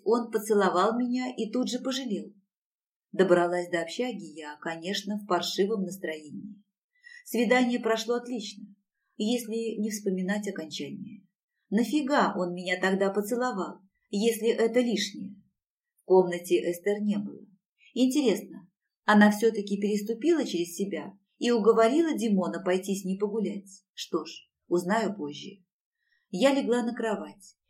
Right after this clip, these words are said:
и схватила первый попавшийся учебник. Полистала его.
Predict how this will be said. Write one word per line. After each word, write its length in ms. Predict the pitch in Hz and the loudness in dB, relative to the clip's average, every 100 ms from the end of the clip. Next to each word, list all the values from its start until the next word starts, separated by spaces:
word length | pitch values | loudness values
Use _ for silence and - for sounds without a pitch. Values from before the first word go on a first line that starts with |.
| - | -2
и 100 | 202 | -2
схватила 540 | 202 196 196 202 190 | 0 -2 2 2 2
первый 380 | 190 262 233 185 | 0 -2 0 -2
попавшийся 720 | 160 - 185 190 180 - 165 | -4 -2 -2 -2 -6 -4 -8
учебник. 520 | 156 - 151 - - _ _ _ _ - | -8 -10 -10 -12 -18 _ _ _ _ -2
Полистала 560 | 254 269 - 165 143 139 | -2 0 -2 -2 -2 -6
его. 340 | 143 151 | -14 -18